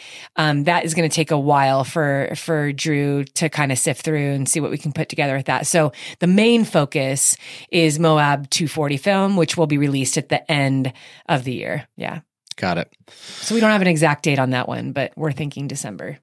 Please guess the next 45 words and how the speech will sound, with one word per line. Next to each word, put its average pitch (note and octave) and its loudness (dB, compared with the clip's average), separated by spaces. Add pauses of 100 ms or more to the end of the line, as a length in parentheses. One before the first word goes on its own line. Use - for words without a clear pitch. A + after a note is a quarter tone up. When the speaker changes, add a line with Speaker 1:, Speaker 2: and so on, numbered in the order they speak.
Speaker 2:
What B2 4
about, G#2 2
let's A#2+ 2
talk A2 2
about G2+ 2
lifting. G#2 0 (160)
Uh, G2+ 2
this A2+ 2
is - 2
a G#2 0
question G#2+ 0
that F#2 -4
you F2+ -2
get F2+ -2
a - -2
Speaker 1:
Okay. F2+ 0
Speaker 2:
lot. F3 -8 (120)
Do A2 -2
you A#2 2
lift B2 2 (720)
year A#2 4
round? G2 2
Speaker 1:
<clears throat> - -20
Speaker 2:
And G2 -2
then G2 0
how G#2 0
close G#2+ 0
to G#2 -2
a F2+ 0
race F#2+ 0
do F#2 -6
you E2+ -2
stop - 0 (140)
lifting - -10
weights? - -10
Speaker 1:
Okay, E3+ 2
yeah, D3+ 2
this D3+ -2
is, C#3+ -2
like, D3+ 0
the D3+ 0
question D3 -2
of C3+ -2
my C3 -4
career C3+ -6